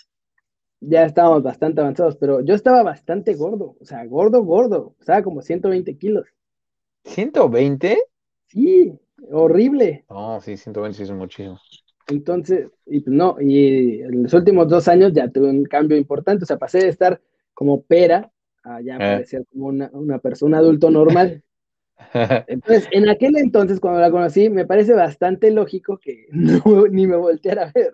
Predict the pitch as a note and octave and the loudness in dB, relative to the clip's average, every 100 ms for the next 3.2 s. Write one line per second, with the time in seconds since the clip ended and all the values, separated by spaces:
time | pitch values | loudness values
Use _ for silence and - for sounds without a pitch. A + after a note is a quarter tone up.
0 | _ B3 A#3+ D4 B3 A3 C#4 B3 B3 - | _ -2 0 0 0 -4 -8 -10 -12 -6
1 | C3 D3 E3+ F#3 G3+ C3 - - A2+ A#2 | -2 2 4 4 2 0 -2 -6 -4 2
2 | A#2+ G#2 - - - _ - B2+ B2+ D3 | 4 4 0 -16 -20 _ -6 -2 0 2
3 | D3+ | 2